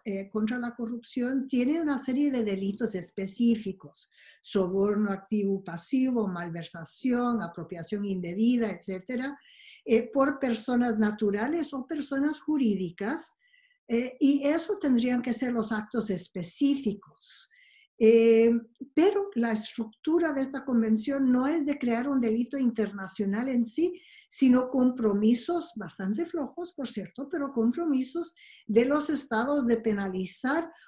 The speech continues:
o prevenir en el derecho interno. Eh, o sea, para que esto fuera un crimen internacional,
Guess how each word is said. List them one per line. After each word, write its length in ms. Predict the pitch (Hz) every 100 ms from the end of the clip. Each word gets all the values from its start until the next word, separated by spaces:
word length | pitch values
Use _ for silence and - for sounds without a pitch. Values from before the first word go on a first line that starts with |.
| -
o 180 | 208 196
prevenir 640 | 214 208 196 202 254 285
en 140 | 247
el 120 | 214 185
derecho 500 | 185 214 233 262 247
interno. 840 | 247 208 196 - 226 214 175 156 _ _ _ _ _ _ -
Eh, 500 | 220 226 226 226 233 285
o 120 | 214
sea, 500 | 214 269 262 269 247 _
para 680 | 233 240 240 240 226 220 208
que 280 | - 214 214
esto 260 | 226 - 277
fuera 420 | - 269 277 285
un 140 | 240
crimen 400 | 233 240 254 254
internacional, 1080 | 226 220 226 208 196 190 196 180 185 240 330